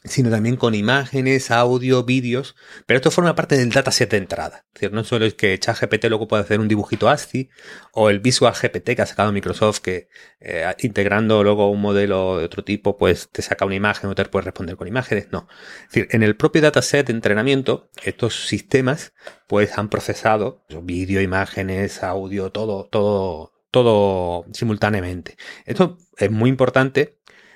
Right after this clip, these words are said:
por dos cosas. Una es, eh, pensemos que chat G P T o G P T tres no tienen una experiencia del mundo. Todo lo han aprendido leyendo.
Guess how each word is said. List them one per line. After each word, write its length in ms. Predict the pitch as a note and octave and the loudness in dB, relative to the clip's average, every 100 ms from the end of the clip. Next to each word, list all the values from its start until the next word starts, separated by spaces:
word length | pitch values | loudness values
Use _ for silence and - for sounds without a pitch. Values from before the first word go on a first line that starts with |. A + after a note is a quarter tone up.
| _ _ | _ _
por 180 | - A2 | 0 4
dos 140 | B2+ - | 2 2
cosas. 380 | B2+ B2+ F#2 | 0 0 -4
Una 280 | A2+ B2 A#2 | -2 2 2
es, 300 | A#2 - - _ | 0 -4 -18 _
eh, 180 | - F#2+ | -14 -12
pensemos 380 | - G#2+ - D#3 | -6 -4 -2 -2
que 200 | E3 C3+ | 0 0
chat 200 | - B2 | 0 -4
G 120 | - | -4
P 100 | G#2+ | -6
T 160 | G2+ A2+ | -2 -2
o 80 | A2+ | -2
G 140 | - | -6
P 80 | - | -8
T 120 | G2 | -6
tres 360 | G#2 A#2+ C3+ _ _ | -4 -4 -4 _ _
no 300 | A2 A2+ B2 | -6 0 -2
tienen 360 | - C3 C#3 B2+ | 0 2 4 4
una 120 | A2+ | 2
experiencia 420 | G2+ G2+ G#2 - | 2 -2 -2 0
del 100 | G#2 | -2
mundo. 260 | F#2 F#2+ F2+ | -4 -8 -6
Todo 180 | A2+ C#3 | 2 4
lo 60 | |
han 80 | C#3+ | 4
aprendido 400 | B2 A#2+ A#2 B2 | 2 0 -2 0
leyendo. 460 | G2+ F#2+ F#2 D#2 | 0 -2 -6 -8